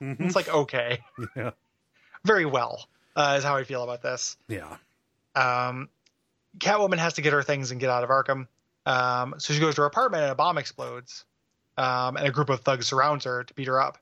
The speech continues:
Speaker 2: And you think that this is gonna be the end, uh, but she finds out that Two-Face took her stuff.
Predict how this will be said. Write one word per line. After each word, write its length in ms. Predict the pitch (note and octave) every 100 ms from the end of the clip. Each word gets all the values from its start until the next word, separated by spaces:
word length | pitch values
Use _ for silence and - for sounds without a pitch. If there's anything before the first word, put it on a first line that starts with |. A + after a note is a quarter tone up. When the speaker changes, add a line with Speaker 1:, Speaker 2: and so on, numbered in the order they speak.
| _ _ _ _ _ -
Speaker 2:
And 120 | C#3
you 60 | C3+
think 200 | C#3+ C3
that 120 | C3
this 140 | C3 A#2+
is 120 | B2
gonna 140 | C3
be 100 | B2 F#3
the 60 |
end, 360 | A3+ F3 D#3 E3 -
uh, 220 | C3+ C3
but 100 | C3+
she 160 | E3
finds 240 | D3 C#3+ C3+
out 180 | C3 C3
that 220 | C3 -
Two-Face 380 | G3+ E3+ C#3 -
took 160 | C#3+
her 80 | A#2+
stuff. 420 | - C3+ A#2 _